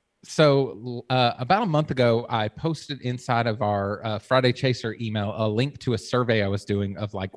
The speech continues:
WordPress agencies, uh, specific to, like, their income, the kind of work they do, their team size, and all that.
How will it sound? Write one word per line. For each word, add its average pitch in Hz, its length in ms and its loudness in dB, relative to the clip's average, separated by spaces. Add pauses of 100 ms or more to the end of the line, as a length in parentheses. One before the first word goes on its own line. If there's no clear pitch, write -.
WordPress 113 560 2
agencies, 101 680 -4 (320)
uh, 101 220 2 (100)
specific - 560 -2
to, - 80 -4
like, 104 240 0
their 101 220 -2
income, 120 580 2
the 104 80 -6
kind 107 240 -2
of 95 80 -4
work 107 260 0
they 110 120 0
do, 98 320 -2
their 98 160 -4
team 120 320 -2
size, 104 400 2
and 95 80 -4
all 98 160 -2
that. 98 380 -4